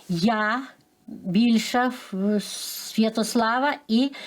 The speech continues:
менша сестричка Леся. Це ми фотографувалися вже на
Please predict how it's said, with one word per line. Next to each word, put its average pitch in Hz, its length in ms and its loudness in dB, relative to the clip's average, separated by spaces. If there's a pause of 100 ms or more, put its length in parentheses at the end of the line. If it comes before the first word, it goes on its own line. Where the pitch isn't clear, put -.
(180)
менша 240 480 2
сестричка 220 720 -2
Леся. 156 480 0
Це 240 300 -2
ми 226 320 4
фотографувалися 196 1300 -2
вже 190 300 0
на 220 260 0